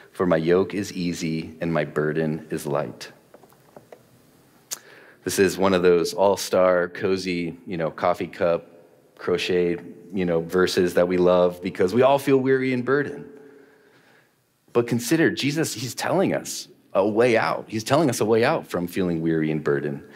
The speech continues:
What is the antidote? It's taking his yoke upon ourselves.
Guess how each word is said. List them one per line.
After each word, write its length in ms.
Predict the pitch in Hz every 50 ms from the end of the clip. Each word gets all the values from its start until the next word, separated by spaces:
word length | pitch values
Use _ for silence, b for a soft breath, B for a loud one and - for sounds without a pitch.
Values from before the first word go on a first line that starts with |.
| B B B B B B
What 140 | 107 120 135
is 140 | 143 131
the 160 | 131 117 104 117
antidote? 480 | 151 - - 85 76 71 69 67 - - - - - B B B B B B B _ -
It's 160 | 101 - -
taking 720 | - - - 110 113 113 - 120 117 117 120 120 B B B B B B B
his 240 | B - 101 92 95
yoke 520 | 95 95 107 123 147 107 92 90 - - - - - - -
upon 680 | - 95 92 - - - 123 143 156 135 127 92 78 -
ourselves. 840 | - 73 - - - 69 67 65 69 - - - - - - -